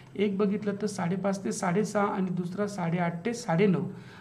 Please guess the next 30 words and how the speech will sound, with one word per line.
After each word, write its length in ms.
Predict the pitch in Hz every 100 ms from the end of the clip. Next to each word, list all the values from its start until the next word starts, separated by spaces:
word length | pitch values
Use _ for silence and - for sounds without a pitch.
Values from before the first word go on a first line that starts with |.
| -
आणि 140 | 196
प्रत्येक 420 | 196 190 170 240 175
घंट्यामध्ये 480 | 180 185 196 190
आपण 200 | 185 208
पंचवीस 480 | 196 180 165 214 214
पंचवीस 420 | - 220 202 247
प्रश्न 340 | - 214 - 214
घेतो. 440 | 143 139 180 185 - - -
म्हणजे 240 | 180 185
तुमचे 280 | 226 214 202
गणित 320 | 175 170 202
आणि 120 | 214 220
बुद्धिमत्ताचे 760 | 190 170 214 196 202 190 208
रोज, 240 | 175 214 208
मुलांनो, 340 | 190 180 196
पन्नास 380 | 196 165 180 190
प्रश्नांचा 520 | 202 185 190 175 214
सराव 340 | 202 165 190
होणार. 280 | 196 147 147 147 - - -
त्याचबरोबर 400 | 165 190 214 202
तुमचे 320 | 208 202 190 185
जे 120 | 214
प्रश्न 320 | 208 190 214
चुकते 360 | - 202 - 190
तो 220 | 190 196
सुद्धा 300 | 202 170 202 196
तुमची 340 | 175 190 170 175 185 -
कॉन्सेप्ट 480 | 190 170 165 233 -
क्लिअर 280 | 233 220 170
होणार. 220 | - 127